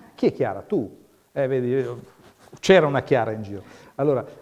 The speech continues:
Irina per esempio, anche lei è molto un po' in-, intimista come racconto, ma pensate anche a come la lettura è stata più lenta, no? Ha fatto una lettura molto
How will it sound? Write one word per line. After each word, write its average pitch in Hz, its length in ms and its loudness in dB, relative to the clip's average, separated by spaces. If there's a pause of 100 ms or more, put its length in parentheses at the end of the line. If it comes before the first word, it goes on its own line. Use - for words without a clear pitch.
Irina 156 380 6
per 160 140 2
esempio, 175 680 4
anche 131 280 -4
lei 143 220 2
è - 20 4
molto 123 360 -2
un 117 120 -2
po' 131 380 0
in-, 120 120 -10 (260)
intimista 135 580 -2
come 123 200 -4
racconto, 123 360 -4
ma 139 120 -4
pensate 247 400 -8
anche 190 260 -6
a 123 40 -8
come 175 440 -6
la 135 140 -2
lettura 139 520 -2
è - 20 -8
stata - 340 -10
più - 160 -8
lenta, 101 480 -10 (560)
no? 180 260 -10 (280)
Ha - 60 -20 (140)
fatto 110 260 -12
una 139 80 -2
lettura 151 460 -4
molto 117 680 -4